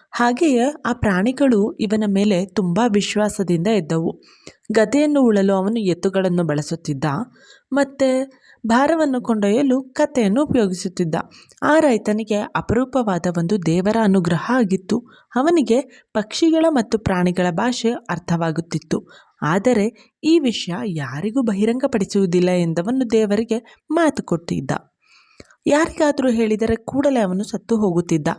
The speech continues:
ಹೀಗಾಗಿ ಅದು ರಹಸ್ಯವಾಗಿ ಉಳಿದಿತ್ತು. ಒಂದು ದಿವಸ ಸಂಜೆ ಕೊಟ್ಟಿಗೆಯಲ್ಲಿ ಎತ್ತುಗಳು ಮತ್ತೆ,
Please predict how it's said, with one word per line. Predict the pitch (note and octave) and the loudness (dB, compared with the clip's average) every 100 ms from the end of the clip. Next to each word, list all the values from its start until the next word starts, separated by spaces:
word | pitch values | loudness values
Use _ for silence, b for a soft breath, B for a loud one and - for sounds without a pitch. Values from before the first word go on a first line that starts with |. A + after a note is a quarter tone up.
| B B B | B B B
ಹೀಗಾಗಿ | A3+ G3 G#3 C#4 C#4+ C#4 - | -2 0 0 0 0 0 -2
ಅದು | A3+ C#4 | 0 2
ರಹಸ್ಯವಾಗಿ | B3+ B3+ - - F#3+ F3 G3+ | 2 0 0 -2 -2 0 2
ಉಳಿದಿತ್ತು. | A#3+ E3+ D#3+ D#3 D#3 - B B - | 4 4 2 0 -2 -4 B B -2
ಒಂದು | G#3 A#3+ D#4 | 0 2 2
ದಿವಸ | E4 E4 - C#4+ | 2 0 0 0
ಸಂಜೆ | B3+ G#3+ A#3 G#3 | 2 2 0 -2
ಕೊಟ್ಟಿಗೆಯಲ್ಲಿ | - A3 C4 B3 B3 G#3 G#3+ | -4 -4 -2 -2 -2 0 0
ಎತ್ತುಗಳು | G3 F#3 G3+ F3+ G3 | 0 0 0 2 2
ಮತ್ತೆ, | A#3+ G3+ G3 B3+ C4 - | 0 -2 -2 -4 -4 -10